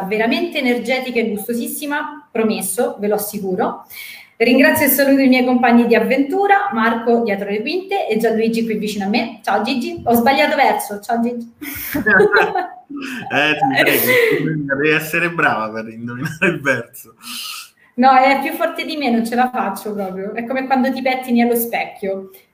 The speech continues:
Speaker 1: Va
Speaker 2: Esatto.
Speaker 1: bene, stupidaggini a parte. <laughs> Oggi siamo qui con Riccardo Esposito, blogger, Cristina Maccarrone, giornalista,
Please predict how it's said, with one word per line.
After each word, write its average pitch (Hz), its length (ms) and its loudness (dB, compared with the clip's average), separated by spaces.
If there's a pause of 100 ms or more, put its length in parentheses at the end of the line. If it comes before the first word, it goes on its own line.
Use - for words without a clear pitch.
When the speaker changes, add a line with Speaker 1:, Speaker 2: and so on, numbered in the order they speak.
(120)
Speaker 1:
Va 254 120 2
Speaker 2:
Esatto. 247 80 4
Speaker 1:
bene, 240 500 4
stupidaggini 262 720 2
a 254 100 4
parte. 254 640 -2
<laughs> 277 520 2
Oggi 302 240 0
siamo 262 300 2
qui - 240 -6
con 214 520 0
Riccardo 220 380 0
Esposito, 269 800 0
blogger, 208 440 2 (360)
Cristina 240 440 2
Maccarrone, 226 800 0
giornalista, 226 840 0